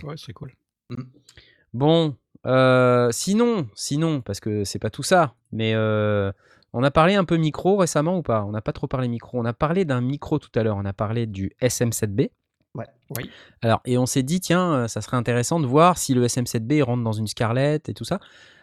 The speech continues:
Speaker 3: Euh, en réalité, on, on a aussi d'autres options. Il y a une option sympathique qui consiste à prendre un micro U S B. Alors, on se dit des fois, ouais, mais micro U S B,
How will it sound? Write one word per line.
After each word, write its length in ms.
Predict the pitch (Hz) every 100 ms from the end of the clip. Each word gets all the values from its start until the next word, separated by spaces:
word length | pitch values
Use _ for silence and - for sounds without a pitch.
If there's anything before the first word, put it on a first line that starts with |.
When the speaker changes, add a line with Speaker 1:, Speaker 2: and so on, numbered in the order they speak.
| _ 117
Speaker 3:
Euh, 280 | 117 117 -
en 120 | 131
réalité, 640 | 143 143 151 226 269 - _
on, 220 | - - -
on 320 | 131 131 127
a 60 | 131
aussi 220 | 131 -
d'autres 340 | 151 170 151 135
options. 380 | 139 - 220 339
Il 100 | -
y 60 | 123
a 360 | 123 120 117 110 - -
une 200 | 135 139
option 500 | 139 - 175 175 180
sympathique 600 | - 143 143 - 247 - -
qui 100 | 147
consiste 400 | - 131 190 -
à 80 | 135
prendre 220 | - 170
un 60 |
micro 320 | 135 143 - 147
U 120 | 170
S 120 | 180
B. 240 | 175 208 233
Alors, 120 | 95
on 80 | 95
se 60 | 95
dit 100 | 104
des 80 | 104
fois, 240 | 113 104
ouais, 160 | 95 101
mais 100 | 95
micro 380 | 87 - 98 92
U 100 | 90
S 140 | 87
B, 100 | 87